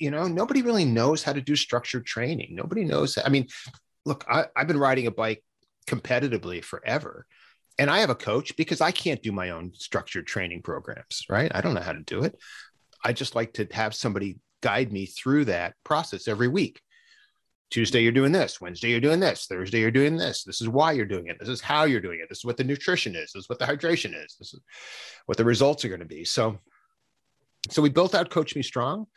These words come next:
The coaches are physical therapists, exercise physiologists, kinesiologists, and, uh, we take on clients. We assign them a coach. The coach gives them, uh, daily workouts. They communicate with them every day.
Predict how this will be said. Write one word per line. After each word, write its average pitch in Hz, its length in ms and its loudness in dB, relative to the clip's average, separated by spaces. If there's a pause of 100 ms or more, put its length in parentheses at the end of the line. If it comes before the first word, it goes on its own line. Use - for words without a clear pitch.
(160)
The 127 80 -2
coaches 143 480 0
are 95 260 -2
physical - 400 -4
therapists, 147 760 0
exercise - 420 -6
physiologists, 127 840 0
kinesiologists, 110 880 -2 (580)
and, 101 480 2
uh, 92 240 -2
we 95 80 -4
take - 220 -2
on 95 160 -2
clients. 120 420 -2
We 104 80 -2
assign 101 300 0
them 95 100 -4
a 92 60 -10
coach. - 320 0
The 95 80 -12
coach - 320 -4
gives 98 140 -2
them, 101 300 -2 (600)
uh, 95 280 -2 (220)
daily 113 280 6
workouts. 104 720 0 (520)
They 110 100 2
communicate 113 520 2
with 104 100 -2
them 98 100 -2
every 90 220 -4
day. 135 420 0